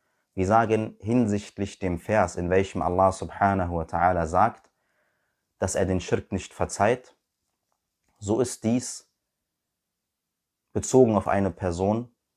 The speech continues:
die diesen Schirk praktiziert hat zu Lebzeiten und nicht davon bereut hat, bevor sie gestorben ist. Dann verzeiht ihr Allah subhanahu wa ta'ala diesen Schirk nicht und sie wird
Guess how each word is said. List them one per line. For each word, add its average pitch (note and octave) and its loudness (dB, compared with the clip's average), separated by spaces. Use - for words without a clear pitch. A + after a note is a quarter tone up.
die F#2+ -2
diesen G#2 2
Schirk - -6
praktiziert - -4
hat F2 -4
zu - -8
Lebzeiten G#2+ -2
und A#2 0
nicht C#3 2
davon A2 0
bereut G2 4
hat, G#2+ -4
bevor F#2+ 0
sie E2+ -6
gestorben E2 -4
ist. - -18
Dann F#2+ 0
verzeiht F#2 0
ihr E2 0
Allah E2+ 2
subhanahu F2 -2
wa D#2 -4
ta'ala D#2+ -6
diesen D#2+ -8
Schirk - -10
nicht - -12
und F#2+ 0
sie E2+ -2
wird F#2 -2